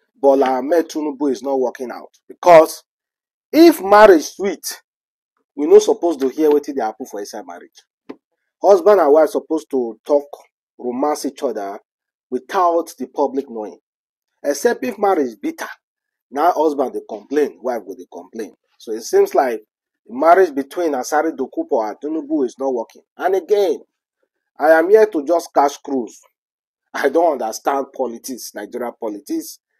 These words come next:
Um, I do not play Nigeria politics. I just understand the story between Asari Dokubo and Tinubu. I understand the friendship, how Asari Dokubo fought, how Asari Dokubo supported Tinubu,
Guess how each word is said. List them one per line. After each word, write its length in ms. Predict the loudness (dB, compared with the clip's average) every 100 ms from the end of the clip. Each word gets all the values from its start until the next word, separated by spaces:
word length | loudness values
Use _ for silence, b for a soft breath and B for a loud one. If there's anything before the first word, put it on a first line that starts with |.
| _ _
Um, 240 | -12 -12 -10
I 100 | -12
do 140 | -6 -2
not 220 | -2 0
play 140 | -2
Nigeria 420 | -2 -4 -8 -8 -8
politics. 760 | -4 -4 -4 -8 -10 -12 -18 _ _ _ _ _ _ _ 4
I 220 | 6 6
just 360 | 6 6 6 2
understand 600 | -4 0 0 2 2 2
the 80 | 0
story 360 | 0 2 2 -2
between 680 | -6 -6 -2 0 0 -4
Asari 440 | -8 -2 2 2 0
Dokubo 580 | -8 -12 -8 -4 -4 -6
and 280 | -16 -18 -18
Tinubu. 400 | -18 -16 -12 -10
I 100 | 0
understand 540 | 0 2 -2 -2 -4 -4
the 80 | -8
friendship, 580 | -6 -8 -8 -14 -16 -18 _ _ _ _ 0
how 380 | 6 6 4
Asari 380 | -2 -2 -4 -2
Dokubo 560 | -6 -6 -6 -4 -4 -4 -2
fought, 280 | 2 2 0 -16 _ _ _ -6
how 260 | 0 2 2
Asari 260 | 0 -4
Dokubo 400 | -4 -6 -2 -2
supported 560 | -2 -4 -6 -4 -4 -6
Tinubu, 400 | -6 -10 -10